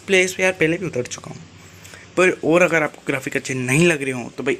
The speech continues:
ऊपर थ्री डॉट होंगे, एक बार वीडियो को क्लिक करो थ्री डॉट पे और सेवन ट्वेंटी पिक्सल में मीन्स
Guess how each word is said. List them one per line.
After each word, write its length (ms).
ऊपर 240
थ्री 160
डॉट 200
होंगे, 240
एक 260
बार 120
वीडियो 200
को 80
क्लिक 240
करो 160
थ्री 140
डॉट 200
पे 80
और 160
सेवन 420
ट्वेंटी 200
पिक्सल 260
में 100
मीन्स 240